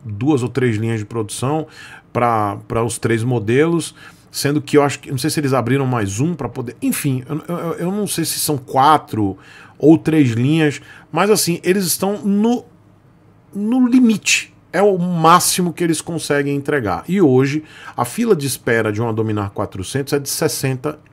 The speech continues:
dias. E não tem como mudar isso, a não ser que eles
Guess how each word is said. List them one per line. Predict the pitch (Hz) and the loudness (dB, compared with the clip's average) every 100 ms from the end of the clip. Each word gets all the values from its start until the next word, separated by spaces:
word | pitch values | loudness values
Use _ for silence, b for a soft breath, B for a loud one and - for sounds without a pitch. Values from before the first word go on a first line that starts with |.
| - | -16
dias. | 92 101 117 92 - - - B B B B _ | -14 -8 -6 -6 -6 -12 -16 B B B B _
E | 190 | 2
não | 220 247 | 2 2
tem | - 180 202 | -2 -2 -2
como | - 160 175 | -4 -4 -2
mudar | 180 156 135 131 | -2 0 2 2
isso, | 120 151 - 190 B B B | 2 0 -4 -10 B B B
a | 180 | -2
não | 208 233 | 0 0
ser | - 180 185 | -2 -2 -2
que | - | 0
eles | 147 120 | 0 0